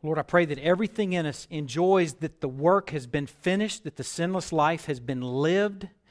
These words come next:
and that that final sacrifice once and for all was made on that cross, and that that tomb is especially vacant, and that that work is the work that we come under. Lord, I'm thankful that there is now no condemnation for those who are in Christ Jesus, who are bathed in that blood of that finished work.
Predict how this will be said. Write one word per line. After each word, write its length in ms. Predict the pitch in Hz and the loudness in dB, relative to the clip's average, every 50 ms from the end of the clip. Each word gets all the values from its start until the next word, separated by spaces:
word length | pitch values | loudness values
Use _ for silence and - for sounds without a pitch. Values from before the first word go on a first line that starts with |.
| _ _ - _ - | _ _ -20 _ -8
and 120 | - 147 143 | -6 -4 -4
that 140 | 143 - - | -4 -2 0
that 320 | 151 135 131 131 - - - _ - | -2 -2 -2 -6 -16 -20 -10 _ 0
final 340 | 175 170 185 202 214 208 - | 2 2 2 0 0 -2 -4
sacrifice 680 | - - 202 180 175 - 170 - 156 143 131 - - | -4 -2 -2 -2 -2 -4 -4 -2 -2 -2 -2 -4 -8
once 280 | 139 147 170 175 - | -6 -4 -4 -4 -6
and 120 | 196 180 - | -8 -10 -8
for 220 | - 175 160 151 | -6 -2 0 0
all 180 | 143 139 131 123 | 2 0 0 -2
was 140 | 127 117 117 | -6 -8 -6
made 240 | 131 131 127 123 - - | -4 -4 -4 -6 -6 -6
on 200 | 143 139 135 135 | -6 -4 -4 -4
that 200 | 131 120 117 - | -6 -6 -8 -12
cross, 520 | - - - 175 180 185 190 190 - - - - - - - - | -14 -6 -2 2 4 4 2 2 0 -8 -20 -20 -20 -18 -10 -8
and 120 | 147 143 | -6 -4
that 200 | 143 147 147 123 | -4 -4 -4 -4
that 260 | 127 143 143 143 - - | -4 -4 -4 -4 -8 -10
tomb 300 | - 160 165 165 156 139 | -8 -6 -4 -4 -4 -4
is 80 | 113 | -6
especially 720 | 110 - - - - - _ - 190 202 - - 214 196 180 | -8 -12 -12 -14 -16 -8 _ 2 2 2 2 -2 -4 -4 -4
vacant, 560 | 151 131 151 151 147 - 113 - - - - _ _ - - _ - | -2 0 -2 -2 -2 -6 -14 -18 -20 -20 -20 _ _ -20 -18 _ -6
and 140 | 160 151 143 | -6 -4 -4
that 240 | 147 123 120 120 | -4 -6 -4 0
that 300 | 139 170 190 226 196 165 | 2 2 2 2 0 0
work 280 | 151 190 208 202 190 - | 0 2 2 2 0 -2
is 120 | 156 131 | -8 -6
the 80 | 123 139 | -4 -2
work 260 | 131 147 160 156 - | 0 0 -2 -2 -4
that 120 | 151 123 113 | -8 -8 -6
we 120 | 131 151 | -6 -8
come 280 | 147 - - 151 143 139 | -6 -6 -8 -6 -4 -4
under. 300 | 135 131 120 113 95 - _ _ _ _ _ _ _ _ _ _ _ _ _ _ _ _ _ _ _ _ _ _ _ _ _ _ _ _ _ _ _ _ _ - | -4 -4 -6 -10 -12 -14 _ _ _ _ _ _ _ _ _ _ _ _ _ _ _ _ _ _ _ _ _ _ _ _ _ _ _ _ _ _ _ _ _ -8
Lord, 140 | - 143 139 | -4 -2 -2
I'm 120 | 139 - - _ _ | -2 -4 -6 _ _
thankful 380 | - 208 233 226 233 - 165 147 | -2 -2 -2 -2 -2 -2 -2 -2
that 160 | 139 131 - | -2 -4 -2
there 140 | 147 143 143 | -2 -2 -2
is 120 | 139 117 | -2 -4
now 180 | 135 131 120 117 | -4 -6 -6 -6
no 280 | 113 117 131 143 156 160 | -6 -4 -2 -2 -2 -2
condemnation 800 | 160 - 151 156 147 135 143 139 135 127 127 120 - - 110 | -4 -6 -4 -4 -4 -4 -4 -6 -4 -4 -6 -6 -8 -12 -16
for 140 | - - 123 | -12 -12 -8
those 240 | 113 120 120 113 - | -8 -8 -8 -8 -10
who 140 | - 117 113 | -12 -12 -12
are 40 | |
in 100 | 110 107 | -12 -14
Christ 320 | 104 - - 107 101 - - | -14 -12 -12 -12 -12 -12 -18
Jesus, 320 | - 110 107 110 - - | -20 -20 -20 -20 -20 -20
who 140 | - - 131 | -14 -12 -12
are 40 | 117 | -10
bathed 420 | 110 107 135 131 143 147 139 131 | -8 -4 -2 -2 0 -2 -4 -6
in 100 | 131 120 | -8 -8
that 220 | 123 127 113 104 104 | -8 -8 -10 -10 -8
blood 260 | 123 131 143 139 120 | -4 -4 -4 -4 -4
of 80 | 104 | -6
that 220 | 104 113 113 _ _ | -10 -12 -14 _ _
finished 380 | - - 131 117 - - - | -12 -10 -10 -10 -10 -14 -12
work. 240 | - 135 123 107 104 | -10 -10 -10 -10 -14